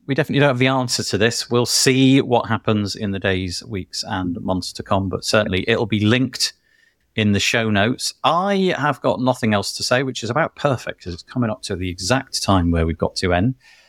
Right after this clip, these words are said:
So I'm just gonna round it off by saying thank you so much to Rob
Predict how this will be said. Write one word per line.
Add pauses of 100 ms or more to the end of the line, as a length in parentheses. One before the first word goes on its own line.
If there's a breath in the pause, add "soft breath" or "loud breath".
(100)
So
I'm
just
gonna
round
it
off
by
saying
thank
you
so
much
to
Rob